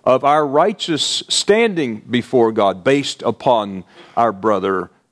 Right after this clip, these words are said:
and Lord Jesus. And there's adoption. And adoption also has its legal aspects to it. Adoption is something that has to do with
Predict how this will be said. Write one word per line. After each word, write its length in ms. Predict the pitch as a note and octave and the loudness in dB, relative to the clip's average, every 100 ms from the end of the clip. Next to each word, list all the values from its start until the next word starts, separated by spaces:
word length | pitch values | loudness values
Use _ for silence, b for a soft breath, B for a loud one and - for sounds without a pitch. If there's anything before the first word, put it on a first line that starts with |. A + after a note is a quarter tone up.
| _ | _
and 200 | - G2+ | -6 -2
Lord 220 | G2+ F#2+ | 0 -2
Jesus. 800 | F#2 F#2+ D#2+ - - - - - - _ _ _ _ _ _ _ _ _ _ _ _ _ _ - | -2 -6 -6 -8 -2 0 0 -6 -20 _ _ _ _ _ _ _ _ _ _ _ _ _ _ -4
And 180 | F#3+ A#3 | 0 2
there's 200 | B3 A#3+ | 2 0
adoption. 680 | C4 B3+ C4+ C4+ - - - _ _ _ _ _ _ | -2 0 -2 -2 -6 -12 -14 _ _ _ _ _ _
And 100 | - | -2
adoption 580 | G#3+ D#3+ D#3 F3 - G#3+ | 0 2 2 0 -2 0
also 640 | C#3 F3 - D#3 C#3+ G3+ G#3 B B | 2 2 0 2 4 2 0 B B
has 500 | - D3 D#3+ D#3 - - _ _ | -4 0 0 -4 -10 -18 _ _
its 360 | - D3 - - | 0 0 0 0
legal 560 | B2 D3+ G#3+ C#3+ C#3+ - | 4 6 6 4 2 0
aspects 720 | F#3 A3 - - C3+ A#2 - | -2 -2 -4 -4 -2 -2 -4
to 300 | - - F2 | -14 -6 -6
it. 380 | D2+ - - - _ _ _ _ _ _ _ _ _ _ b b | -6 -12 -20 -20 _ _ _ _ _ _ _ _ _ _ b b
Adoption 560 | E3 A#3 C4 - A#3 | 2 2 2 -2 0
is 100 | E3+ | 0
something 600 | - - G#3 A#3 - D#3 | 0 0 2 0 0 0
that 140 | D#3+ C3+ | 0 0
has 280 | G3 A3+ - | 0 -2 -2
to 100 | A#3+ | -4
do 260 | D3+ C3 C#3 | 0 2 4
with 240 | D3+ E3 | 2 0